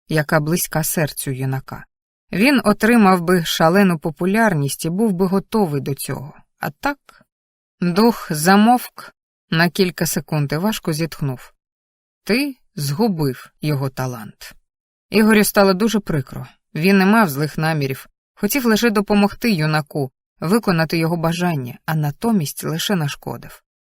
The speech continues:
Почуття провини прокралося до серця й огорнуло терновою гілкою. Це можна якось виправити? Якби я дозволив тобі це зробити насправді,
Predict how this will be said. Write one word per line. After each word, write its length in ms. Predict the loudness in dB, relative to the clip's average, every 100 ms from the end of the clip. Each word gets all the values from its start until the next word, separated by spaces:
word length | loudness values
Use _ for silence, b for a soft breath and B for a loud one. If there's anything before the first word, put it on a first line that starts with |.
| _ _
Почуття 420 | -6 -4 -2 0 2
провини 600 | 2 2 4 4 4 2
прокралося 640 | -4 -2 2 4 2 0
до 140 | -2 -2
серця 480 | 0 -2 -2 -4
й 140 | -2 -2
огорнуло 560 | -2 -2 0 0 0
терновою 600 | -2 -4 -2 -4 -4 -6
гілкою. 560 | -6 -6 -10 -12 -18 -18 -20 _ _ _ _ _
Це 160 | -4 0
можна 280 | 2 2 0
якось 380 | -2 -6 -6
виправити? 560 | -4 -4 -6 -12 -14 -20 -20 _ _ _ _ _ _ _ -6
Якби 440 | -2 0 2 2
я 140 | 4 4
дозволив 560 | 2 2 2 2 2
тобі 280 | 0 2 2
це 260 | 2 0 0
зробити 460 | 0 0 0 0
насправді, 880 | 0 0 -4 -4 -2 -2 -4 -10 -16